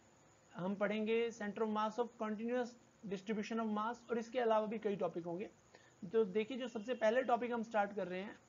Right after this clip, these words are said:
वो एन पार्टिकल्स के लिए कर रहे हैं। अब हम कर रहे हैं center of mass of a system of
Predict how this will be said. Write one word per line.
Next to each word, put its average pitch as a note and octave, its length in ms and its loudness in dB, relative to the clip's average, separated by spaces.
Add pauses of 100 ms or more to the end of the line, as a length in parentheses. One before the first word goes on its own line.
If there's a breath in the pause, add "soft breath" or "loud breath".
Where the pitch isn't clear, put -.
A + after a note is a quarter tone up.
(160)
वो A3+ 280 2
एन A#3 180 -2
पार्टिकल्स G#3+ 460 0
के G#3 100 -2
लिए G3 140 -2
कर F3+ 140 0
रहे F#3+ 100 -6
हैं। D#4+ 120 -10 (2250)
अब F3 140 -2
हम A3 100 2
कर G3+ 160 2
रहे A3 100 -2
हैं A#3+ 140 -6
center G3 340 2
of G#3+ 160 0
mass G#3+ 220 -2
of A3 40 -4
a G#3 140 -2
system G3+ 320 -4
of A3+ 160 -18